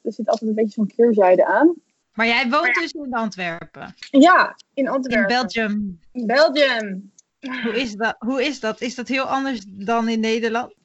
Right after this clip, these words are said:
Speaker 1: Ja, het wonen, het is natuurlijk een stad, het is in ieder geval een hele,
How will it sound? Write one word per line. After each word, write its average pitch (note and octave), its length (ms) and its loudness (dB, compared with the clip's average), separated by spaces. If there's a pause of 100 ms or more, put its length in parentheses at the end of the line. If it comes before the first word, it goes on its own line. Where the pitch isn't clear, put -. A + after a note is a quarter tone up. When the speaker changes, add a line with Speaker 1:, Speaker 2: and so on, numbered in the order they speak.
(160)
Speaker 1:
Ja, C4+ 260 2
het B3 160 -6
wonen, E4+ 360 -2 (180)
het - 520 -18
is - 140 -14
natuurlijk A#3 280 -12
een B3 120 0
stad, A#3+ 360 -2
het A3+ 120 -12
is - 80 -12
in B3+ 60 -4
ieder A3+ 140 -10
geval G#3+ 160 -6
een G3+ 80 -6
hele, A3 160 0